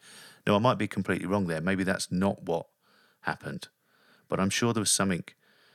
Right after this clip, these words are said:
they came to an agreement that things would be scaled down. I know a lot of that was for the, the preseason stuff when they're in training camp and stuff, but I don't know if that affects the,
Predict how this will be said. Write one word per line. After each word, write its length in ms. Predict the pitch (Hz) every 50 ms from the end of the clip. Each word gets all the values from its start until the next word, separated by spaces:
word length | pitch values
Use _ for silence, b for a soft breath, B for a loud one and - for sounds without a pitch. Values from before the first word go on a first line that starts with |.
| _ _ _ _
they 80 | - -
came 180 | - 98 98 92
to 80 | - 90
an 60 | 85
agreement 380 | 82 - 92 87 85 87 -
that 140 | - - -
things 260 | - 87 87 82 78
would 120 | 85 82 -
be 140 | - 80 78
scaled 300 | - - - 87 82 82
down. 160 | 82 82 -
I 60 | -
know 220 | 95 98 110 110 110
a 20 |
lot 160 | 107 113 98
of 100 | 82 87
that 160 | - 104 - -
was 160 | 90 92 -
for 160 | - - 95
the, 340 | 90 95 92 92 90 90 92 -
the 80 | - 90
preseason 600 | - - 98 92 90 - - 85 85 80 - 82
stuff 300 | - - - 87 82 -
when 100 | - 80
they're 120 | 82 82 85
in 100 | 85 82
training 300 | - - 87 82 82 80
camp 200 | - - 78 78
and 80 | 78 76
stuff, 200 | - - 85 -
but 80 | - -
I 40 | 90
don't 180 | 92 107 95
know 60 | 95
if 100 | 92 -
that 160 | - - - -
affects 400 | 90 - - 98 87 - - -
the, 160 | - 90